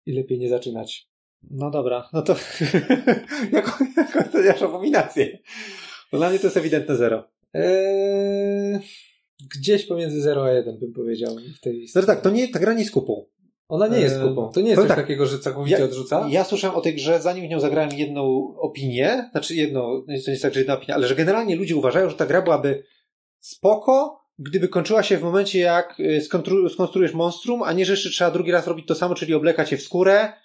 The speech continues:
Speaker 1: Mhm.
Speaker 2: Czy jakby tr-, po-, połowę tego trwała, to okej. Ale ona jest po prostu dwa razy za długa.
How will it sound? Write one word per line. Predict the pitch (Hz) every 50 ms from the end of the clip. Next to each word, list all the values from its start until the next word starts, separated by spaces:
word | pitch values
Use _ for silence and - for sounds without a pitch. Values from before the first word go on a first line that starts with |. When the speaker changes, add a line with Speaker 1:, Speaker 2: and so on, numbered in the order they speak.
| _ 151
Speaker 1:
Mhm. | 135 151 190 - _ _ _ _ _ _ _ _ _ _
Speaker 2:
Czy | - -
jakby | 180 190 185 - - _ - _
tr-, | - - 147 -
po-, | - 196 190
połowę | 196 - 180 202 233 226 226
tego | 233 208 196 185
trwała, | 190 - - 170 139 135 143 175 220 247 214 - _ _ _ _ _ _ _
to | - 202 202 202
okej. | 202 151 127 117 107 - - _ _ _ _ _ _ _ _ _ _ _ -
Ale | 143 170
ona | 202 220
jest | 214 208
po | 214 196
prostu | - 185
dwa | 143 151 185
razy | 190 175 165
za | 175 170
długa. | 147 127 - 113 110 - -